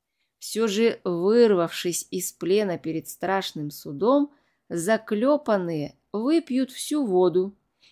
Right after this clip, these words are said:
перебьют всех людей, станут запускать стрелы в небо, в луну. Но Аллах, Элохим, Алоах,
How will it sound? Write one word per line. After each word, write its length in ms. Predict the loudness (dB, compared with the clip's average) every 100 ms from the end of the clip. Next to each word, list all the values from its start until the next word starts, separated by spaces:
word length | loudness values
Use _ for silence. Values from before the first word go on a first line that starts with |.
| _
перебьют 600 | 2 4 4 4 4 2
всех 460 | -2 0 0 0 -10
людей, 720 | -4 -2 -2 -2 -2 -2 -4 _ _ _ _ -20
станут 560 | -10 0 2 2 0
запускать 800 | 0 -2 0 -6 -4 0 0 0
стрелы 720 | -6 -6 0 2 2 0 -2
в 180 | -8 -8
небо, 600 | -6 -4 -2 -2 -4 -6 _ _ _ _ -10
в 80 |
луну. 400 | -4 -2 -2 -6 -10 _ _ _ _ _
Но 320 | -2 -2 -2 -4
Аллах, 800 | -2 0 2 4 4 2 -6 _ _ _ _ _
Элохим, 760 | -6 -4 -6 -8 -6 -4 -4 _ _ _
Алоах, 680 | -2 0 4 4 4 2 -4